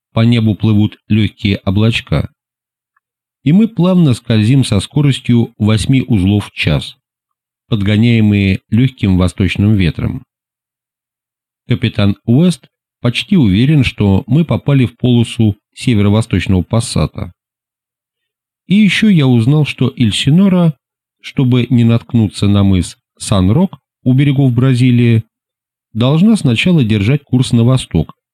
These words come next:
почти что к берегам Африки. На этом переходе нам встретятся острова мыса Верде. Неудивительно, что путь от Балтимора до Сиэтла определяется в восемнадцать тысяч миль.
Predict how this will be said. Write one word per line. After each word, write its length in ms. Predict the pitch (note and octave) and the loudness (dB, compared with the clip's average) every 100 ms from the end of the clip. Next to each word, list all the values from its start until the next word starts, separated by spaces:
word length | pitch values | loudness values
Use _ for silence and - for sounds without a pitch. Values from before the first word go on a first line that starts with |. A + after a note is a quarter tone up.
| _ | _
почти 340 | - A#2 - F3+ | -4 -4 -2 -2
что 360 | - D3 C3 - | -2 -2 -2 -2
к 120 | G#2+ | -2
берегам 460 | G#2 G2+ G#2+ A2 | -2 0 0 0
Африки. 520 | E2 - F2 - A2+ G#2+ _ _ _ _ _ _ _ _ _ _ _ _ _ _ | 0 -2 -8 -8 -14 -14 _ _ _ _ _ _ _ _ _ _ _ _ _ _
На 140 | A2 A#2 | -4 -2
этом 320 | C3+ B2 A2+ | -2 -2 -2
переходе 680 | B2+ A#2+ C3 F#3+ D#3 A2+ - _ - | 0 0 0 0 0 0 -4 _ -4
нам 240 | C#3+ F3 - | 0 0 -4
встретятся 640 | - - D#3 C#3+ B2+ A#2+ | -6 -2 0 -2 -2 -4
острова 760 | A2+ G#2+ F2+ G#2+ A2+ B2 B2+ B2 - | -2 -4 -2 0 2 2 2 0 0
мыса 380 | A#2 A2+ - | 0 0 -2
Верде. 500 | A2+ A#2+ F2+ F2+ G2+ - _ _ _ _ _ _ _ _ _ _ _ | -2 -2 -4 -6 -8 -10 _ _ _ _ _ _ _ _ _ _ _
Неудивительно, 760 | B2 B2 G#2+ G#2+ D3 C3+ G#2+ F#2+ | 0 2 2 0 0 0 0 0
что 320 | - G#2+ - - | -2 -4 -4 -4
путь 220 | A#2 - - | -4 -4 -4
от 200 | G2 G2 | -2 0
Балтимора 600 | G#2 - A2 G2+ F#2+ F2 | 0 -2 -2 0 0 0
до 180 | E2 F2 | -2 -2
Сиэтла 600 | - D#3+ E3+ F#2 D#2 - _ _ _ _ | 0 0 0 -2 -2 -6 _ _ _ _
определяется 840 | A#2 A#2+ B2+ F3 G3+ F#3+ - D#3 D3+ | -8 -4 0 2 2 0 -2 -2 -2
в 120 | - A#2 | 0 0
восемнадцать 680 | A#2+ B2 B2 B2 - E2+ | 0 0 2 0 -2 -6
тысяч 400 | - F2+ F#2 - | -6 -6 -6 -2
миль. 260 | F#2+ C2+ | -2 -2